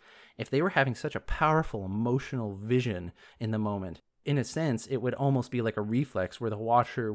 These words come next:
would conform the essence and souls around them to make manifest visibly this vision that they are having. So it does make sense that that could happen.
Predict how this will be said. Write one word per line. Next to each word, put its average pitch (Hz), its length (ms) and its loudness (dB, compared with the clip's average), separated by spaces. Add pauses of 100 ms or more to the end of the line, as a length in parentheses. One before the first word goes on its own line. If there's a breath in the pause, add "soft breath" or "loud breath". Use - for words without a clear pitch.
(100)
would 104 220 -4
conform 131 720 2
the 107 220 -2
essence 120 380 -4
and 113 140 -8
souls 110 260 -2
around 113 320 2
them 101 200 -2
to 107 200 -10
make 110 540 -2 (260 soft breath)
manifest 104 640 0
visibly 104 600 -2 (200 soft breath)
this 110 160 -2
vision 110 320 -2
that 92 100 -4
they 95 120 -4
are 92 100 -2
having. 104 320 -2
So 143 100 -4
it 160 60 -2
does 214 140 0
make 156 180 -2
sense 113 200 -4
that - 60 -20
that 98 120 -8
could - 100 -14
happen. 80 300 -10